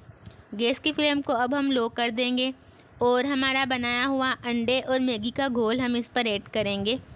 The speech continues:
क्योंकि हम यहाँ पर मीडियम साइज़ के ऑमलेट बनाएंगे, इसलिए हम तवे पर एक साथ दो ऑमलेट तैयार करेंगे। अगर आप बड़ी साइज़ का बनाना चाहते हो तो एक बार में एक बड़ा ऑमलेट भी तैयार कर सकते हो।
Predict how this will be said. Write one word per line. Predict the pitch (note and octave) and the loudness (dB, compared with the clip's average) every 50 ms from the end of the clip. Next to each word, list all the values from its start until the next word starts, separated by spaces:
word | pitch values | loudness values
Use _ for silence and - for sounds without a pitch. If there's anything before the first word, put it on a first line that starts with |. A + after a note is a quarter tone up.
| - - - - - - - - - | -20 -20 -20 -20 -20 -20 -14 -6 -2
क्योंकि | C#4 C4+ C4 D4+ D#4+ | -2 0 2 2 2
हम | D#4+ D4+ | 2 2
यहाँ | D4+ D#4+ D#4 D4 D4 C#4 | 2 2 2 0 0 -2
पर | - D#4 D4+ D4 D4 D4+ - - B3 | -2 -2 0 0 0 -2 -4 -6 -4
मीडियम | A#3+ B3 B3+ A3 B3+ C4 C#4 C#4 | -2 -2 0 0 0 0 0 0
साइज़ | C4+ D4+ C#4 C#4 C4+ - | 0 0 -2 -2 -2 -2
के | - C#4+ | -2 0
ऑमलेट | C#4+ B3+ A#3+ A#3+ A#3 A#3 A3+ | 0 0 0 0 0 0 0
बनाएंगे, | A3+ A#3+ A#3 A3+ A3 G#3+ A3 A3+ A3 A3 | -2 -2 -2 0 -2 -2 -2 -2 -2 -2
इसलिए | A3 - B3+ B3+ - - C4+ B3+ C4 | -2 -2 -4 -6 -4 -2 0 0 0
हम | C#4 C4+ C4 C4 B3 | 2 0 0 -2 0
तवे | B3+ A#3+ A3 A3 A3+ A3+ | 0 0 0 0 -2 -2
पर | - - G#3 A3 F#3+ - - | -2 -2 -2 -2 -2 -4 -2
एक | A3+ B3 C4 - | -2 -2 -2 -4
साथ | - - C4 B3 A#3+ | -4 -2 -2 0 0
दो | G#3+ G#3 G#3+ A3+ A#3+ | -2 -2 0 0 0
ऑमलेट | A#3+ A#3+ A3+ A3+ A3 A3 G#3+ - | 0 0 0 0 -2 -2 -2 -2
तैयार | A3+ G#3 G3+ G#3 F#3+ F#3+ G3 | -2 -2 0 0 0 0 -2
करेंगे। | G3 G#3 G#3 G3 F#3+ G3+ G3 G#3 A#3+ B3+ - - - - - - - - | -2 -2 -2 -2 -2 -2 -2 -2 -4 -4 -6 -14 -20 -20 -20 -20 -20 -16
अगर | - G#3+ A#3+ A#3+ A#3+ | -6 -2 -2 0 2
आप | A3+ A3+ A#3 A3 | 2 0 -2 -2
बड़ी | G#3+ A3+ A3 G#3+ A#3+ | -2 -2 -2 -2 -2
साइज़ | A#3 - A#3+ A#3+ B3 - | -4 -2 -2 -2 -2 -2
का | - C4 | -2 -2
बनाना | A#3+ B3 A#3 A#3 A3+ A3+ A#3 B3 | 0 0 0 0 0 0 -2 -2
चाहते | A#3+ B3 A#3+ A3+ A3+ - A#3 A3+ | -2 -2 -4 -4 -2 -4 -2 -2
हो | A#3 A#3 A3+ | 0 -2 -2
तो | A3+ - A#3 - | -2 -2 -4 -2
एक | - A#3 A#3 A3+ G#3+ G#3+ | 0 0 -2 -2 0 0
बार | A#3 A#3 A3+ A#3 A3+ | 0 0 0 0 -2
में | A#3 A#3+ A#3 - | -2 -4 -4 -2
एक | A3+ A3+ A#3 A3+ A3 | -2 -2 -2 -2 -2
बड़ा | A3 A3 A3 A3 A3+ | -2 0 0 0 0
ऑमलेट | A3 A3 A3 A3 G#3+ G3+ | -2 -2 -2 -2 -2 -2
भी | A#3 B3 | -4 -4
तैयार | A3+ A3+ G#3+ G#3 G3+ G3 F#3+ | -2 0 0 0 0 -2 -4
कर | - G3+ G3 G3 | -4 -4 -4 -4
सकते | - G3+ G3 - - F#3+ F#3 | -4 -6 -6 -6 -6 -4 -2
हो। | G#3+ G#3+ C4 | -2 -2 -4